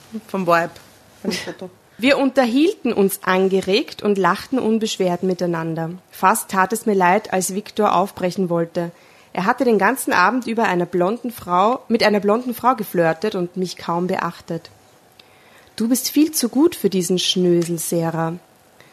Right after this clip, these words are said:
Speaker 2: murmelte Christian leise, als ich ihm zum Abschied die Hand gab. Damit hatte er vermutlich recht, aber ich wusste nicht, wie ich mich von Viktor befreien sollte.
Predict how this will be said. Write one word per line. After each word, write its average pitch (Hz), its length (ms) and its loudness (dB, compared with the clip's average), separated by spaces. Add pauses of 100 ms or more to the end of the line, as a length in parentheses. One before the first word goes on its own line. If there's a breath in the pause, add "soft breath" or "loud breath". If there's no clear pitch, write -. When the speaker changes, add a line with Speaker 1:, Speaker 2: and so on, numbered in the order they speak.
(180 soft breath)
Speaker 2:
murmelte 180 400 2
Christian 202 420 0
leise, 180 420 2
als 175 180 -2
ich 170 120 -12
ihm 185 80 -2
zum 180 160 -6
Abschied - 460 -4
die 214 120 -2
Hand 170 300 -4
gab. 165 200 -6 (720 soft breath)
Damit 214 360 2
hatte 196 200 2
er 190 80 4
vermutlich 196 480 -2
recht, 190 260 0
aber 180 100 0
ich 180 160 -6
wusste 240 320 0
nicht, 214 340 0
wie 240 140 0
ich 269 100 -2
mich 262 160 0
von 220 180 2
Viktor 233 240 -2
befreien 196 440 -2
sollte. 170 480 -4